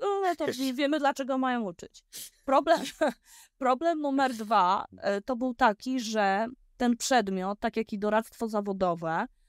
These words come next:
Speaker 1: mm, traktowane jest tak po macoszemu w szkole, że to jest na zasadzie zapchaj dziura. Przepraszam za
Speaker 2: Ale
Speaker 1: wyrażenie.
Speaker 2: jak w ogóle nauczyciel, który ma inny profil? Ja się nie uśmiecham z tego, że
Speaker 1: Mhm.
Speaker 2: on prowadzi ten przedmiot, ale jak on może uczyć przedsiębiorczości, jak on nie jest przedsiębiorcą?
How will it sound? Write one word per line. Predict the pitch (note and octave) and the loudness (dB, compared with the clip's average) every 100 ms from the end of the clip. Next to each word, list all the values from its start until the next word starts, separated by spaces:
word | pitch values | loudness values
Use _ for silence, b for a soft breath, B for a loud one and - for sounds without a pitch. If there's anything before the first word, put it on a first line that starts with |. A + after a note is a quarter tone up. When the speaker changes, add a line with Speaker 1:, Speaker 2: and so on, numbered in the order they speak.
| _ _ - | _ _ -6
Speaker 1:
mm, | G3 G3 F#3+ F#3+ | -4 -2 -4 -2
traktowane | A#3 A#3 A3+ A3+ B3+ B3+ | -2 0 0 2 2 4
jest | A#3 - | 0 0
tak | C#4+ | -2
po | - C4 | 0 2
macoszemu | A3 G#3+ G#3+ - A#3 A#3 | 2 0 -4 -2 -2 -2
w | |
szkole, | - - G3 F3+ A3 | -6 -2 0 2 0
że | |
to | G#3+ | -2
jest | A#3+ - | -4 -2
na | A#3 | -4
zasadzie | A3 G#3+ A#3 B3+ A#3 | -4 -4 -2 -2 -2
zapchaj | A#3 - C4+ C#4 | -2 -2 -2 0
dziura. | D4+ D4 F3 D#3+ | 2 0 0 -8
Przepraszam | - - G#3+ C4 B3+ | -18 -10 -2 0 2
za | C#4 | 0
Speaker 2:
Ale | |
Speaker 1:
wyrażenie. | D4 E4 E4 D4 F3+ | 0 0 2 2 2
Speaker 2:
jak | C3+ E3+ | 0 -2
w | |
ogóle | C3 B2+ | -2 -2
nauczyciel, | A#2+ A#2+ G#2 A2 A#2+ | 0 -2 -2 -6 -6
który | A2+ - E3+ | -8 -10 -6
ma | G3 | -2
inny | F#3 C#3+ | 0 0
profil? | - A2 - G#2+ | 0 -4 -2 -2
Ja | A2 | -2
się | C3 C#3 | -2 -2
nie | C3 C#3 | -2 -2
uśmiecham | A#2 A#2 A2+ A2+ | -2 -4 -4 -4
z | |
tego, | - A#2 | -6 -4
że | A2 A2 | -2 -2
Speaker 1:
Mhm. | - A#3+ A3 | -4 -8 -4
Speaker 2:
on | A2+ | -2
prowadzi | A2+ A2+ G#2+ | 0 0 0
ten | G#2+ | -4
przedmiot, | - A2+ A#2 A#2 | -4 -4 -2 -2
ale | A#2 | -2
jak | A#2+ - | -2 -2
on | A#2+ | -2
może | A#2 A#2 A#2 A2+ _ _ _ | 0 0 -2 -4 _ _ _
uczyć | - B2 A#2 | -10 -6 -6
przedsiębiorczości, | - - B2+ A#2+ - A2 G2 - - | -6 -4 -2 -2 -2 -2 -2 -6 -4
jak | C3+ B2+ C#3 | -4 -2 -4
on | C#3 C#3+ E3 | -4 -4 0
nie | E3 | 2
jest | B2+ | 2
przedsiębiorcą? | G#2 - G2 F2+ - | -2 -8 -10 -10 -16